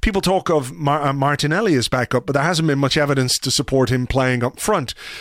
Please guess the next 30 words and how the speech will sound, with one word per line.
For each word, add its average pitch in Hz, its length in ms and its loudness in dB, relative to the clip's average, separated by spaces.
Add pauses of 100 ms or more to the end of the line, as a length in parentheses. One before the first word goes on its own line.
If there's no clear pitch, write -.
(160)
especially 170 420 0
when 135 280 2
we 127 180 2
were 120 240 4
light 131 360 2
and 123 140 -4
in 123 80 0
need 123 200 2
of 117 100 -4
a - 20 0
striker." 185 580 0 (320)
Uh, 123 200 -2
he 131 80 -2
said, - 180 0
"Aren't 196 300 0
we 180 80 2
still 233 480 2
pretty 127 320 0
light 104 360 0
if 139 220 -6
Balogun 151 480 2
is 143 140 0
heading 160 260 0
off - 500 -10
on 127 220 -4
loan, 147 340 -4
as 101 200 -4
has 107 140 -8
been 113 420 -2 (180)
suggested?" - 720 -8